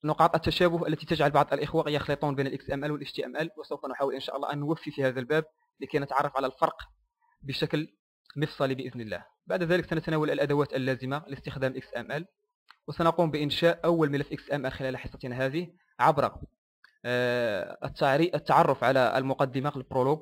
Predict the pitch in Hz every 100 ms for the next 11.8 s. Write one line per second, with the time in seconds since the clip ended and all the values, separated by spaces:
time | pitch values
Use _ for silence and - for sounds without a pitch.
0 | - 143 135 143 139 135 135 127 127 120
1 | 123 120 - 123 117 123 120 139 - 165
2 | 165 _ - 143 143 143 143 139 135 120
3 | 131 127 135 135 - 127 123 139 - 156
4 | 147 127 139 170 - - _ _ _ -
5 | 156 143 143 139 135 135 - 139 - 143
6 | 151 - 139 156 - - 135 117 143 139
7 | 135 - 131 123 143 - - 127 120 127
8 | - 143 147 - 131 120 131 190 - _
9 | _ _ _ 139 - 143 139 135 131 143
10 | - 131 131 123 135 143 165 156 - -
11 | 135 139 139 123 123 139 139 131